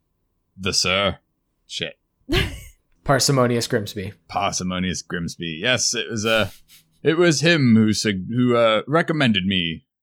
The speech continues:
Speaker 1: to the army and got me my position in the regiment. So I do owe quite a lot to the old chap.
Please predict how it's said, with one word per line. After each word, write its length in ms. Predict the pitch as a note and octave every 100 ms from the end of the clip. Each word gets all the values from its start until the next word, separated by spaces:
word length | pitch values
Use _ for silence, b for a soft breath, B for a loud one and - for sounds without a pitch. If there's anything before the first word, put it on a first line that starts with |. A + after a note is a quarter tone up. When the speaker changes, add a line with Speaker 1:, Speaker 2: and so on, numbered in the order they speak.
| _ -
Speaker 1:
to 240 | A#2 G#2
the 140 | F#2+ F#2
army 440 | F2 E2 D#2+ C#2+ _ _ _ _
and 220 | F2 F2
got 220 | A2+ A#2 A2+
me 100 | G#2+
my 160 | A2
position 420 | - G#2 A2+ -
in 100 | G#2
the 80 | F#2+
regiment. 440 | F2+ E2+ D2+ C#2+ - _ _ _
So 260 | - D#2 D#2+
I 180 | F2
do 260 | E2 F#2+ G2+
owe 140 | G2 F#2+
quite 240 | - B2
a 60 | A#2+
lot 220 | G2+ -
to 100 | F#2
the 80 | F#2
old 200 | F2 D#2+
chap. 260 | G2+ F#2+